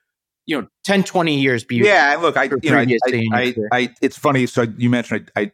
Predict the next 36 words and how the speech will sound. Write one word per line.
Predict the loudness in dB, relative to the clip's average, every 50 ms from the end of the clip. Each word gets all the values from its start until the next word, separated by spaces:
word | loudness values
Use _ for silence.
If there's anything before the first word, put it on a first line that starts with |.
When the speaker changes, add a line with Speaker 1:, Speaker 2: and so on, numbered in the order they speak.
| _ _ -8
Speaker 2:
teach | -8 -6 -4 -4
at | -4
Columbia | -2 -2 0 0 0 0
Business | -2 -2 -2 -4 -6 -8
School, | -6 -4 -2 0 0 2 0 -2 -2 -2
and | -2 -2
I | -2
reserve | 0 0 0 -2 -2 0 0 2 2 2 2 0
the | 0 0
last | 2 2 2 0 -2 -4 -4
class | -4 -2 0 0 0 -2 -4
of | -4
the | -6 -4
semester, | -4 -4 -4 -4 -4 -4 -4 -4 -2 -2
which | -4 -6 -6 -8
is | -10 -10
come | -6 -6 -6 -6 -6 -8
this, | -8 -10 -10 -12 _ _ _ _ _ _
this, | -20 -18 -18 -20 _ _
this | -12 -12
coming | -10 -8 -8 -8 -8 -10 -10
Tuesday, | -8 -8 -8 -6 -6 -6 -4 -4 -2 -4 -6 -8 _ _ -20 -20 _ _ _ _ _
for | _ -10 -4 0 2 4 4 4 2 0 -2 -6 -10 -14 _
just | 2 2 2 2 2 -2 0
doing | 0 2 2 2 2
life | 0 0 0 -2 -4 -6
and | -10 -8
career | -6 -4 -2 0 0 0 -2
advice. | -2 0 0 -2 -2 -2 -6 -8 -12 -10
We | -8 -8 -6
kinda | -6 -6 -4 -4 -4
wrap | -4 -4 -4 -4 -4 -4
up | -6 -4 -2
all | -2 -2 -2
the | -4 -6
coursework, | -6 -4 -4 -4 -4 -4 -4 -4 -4 -4 -4